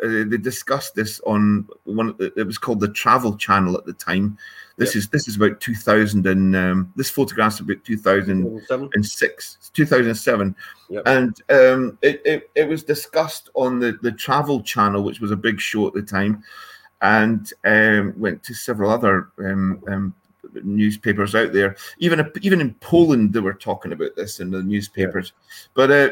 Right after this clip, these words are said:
Speaker 1: yeah, it got them thinking. And, um, m-, to, to, to me, um, I got, I got a phone call from a guy called Morris Goss. Now, Morris Goss,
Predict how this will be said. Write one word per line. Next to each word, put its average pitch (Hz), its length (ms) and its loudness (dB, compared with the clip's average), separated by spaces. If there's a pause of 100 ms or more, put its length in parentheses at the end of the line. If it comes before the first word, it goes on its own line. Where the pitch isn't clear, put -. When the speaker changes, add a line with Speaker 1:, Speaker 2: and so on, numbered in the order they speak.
(120)
Speaker 1:
yeah, 180 180 4
it 180 140 4
got 185 180 4
them 160 140 -2
thinking. 151 500 -2 (120)
And, 127 360 -2
um, 123 400 0 (880)
m-, - 420 -2
to, - 120 2
to, - 220 -6
to - 160 -6
me, 147 500 0
um, 117 420 2
I 143 140 2
got, 131 600 0
I 143 60 2
got 127 180 2
a 120 60 0
phone 135 320 -2
call 98 300 -2
from 107 480 -2 (640)
a 120 80 -2
guy 110 220 0
called 117 260 -4
Morris 120 600 2 (160)
Goss. 113 520 -2 (340)
Now, 131 280 4
Morris 151 440 4
Goss, 113 720 0